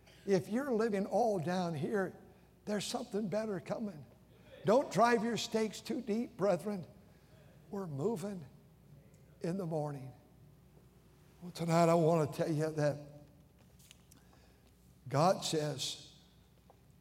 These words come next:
there's some better things in life. He said, "You go ahead and offend one of these little ones," Luke seventeen. "You hurt one of these little ones, it's better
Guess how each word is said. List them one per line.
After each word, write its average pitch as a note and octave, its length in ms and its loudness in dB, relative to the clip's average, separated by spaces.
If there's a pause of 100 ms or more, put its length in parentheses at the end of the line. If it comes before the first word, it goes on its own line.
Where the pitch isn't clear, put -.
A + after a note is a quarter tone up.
(240)
there's D3 200 0
some D#3+ 180 -4
better C#3+ 220 0
things D3 340 -6
in D3 100 -10
life. C3 360 -6 (3000)
He E3 140 -2
said, F#3 240 -2
"You A3+ 100 4
go G#3 180 6
ahead F#3+ 240 6
and C#3+ 220 0 (140)
offend F#3 420 0
one F3 140 2
of F3 40 0
these D#3 220 2
little F3+ 220 4
ones," D#3+ 260 -2
Luke D#3 220 -4
seventeen. E3+ 640 -6 (1300)
"You G3 160 2
hurt G3+ 260 6
one F3+ 120 4
of G3 60 2
these F3+ 240 -2
little G3+ 180 2
ones, F3+ 420 -10 (580)
it's C#3 200 -4
better F3+ 440 0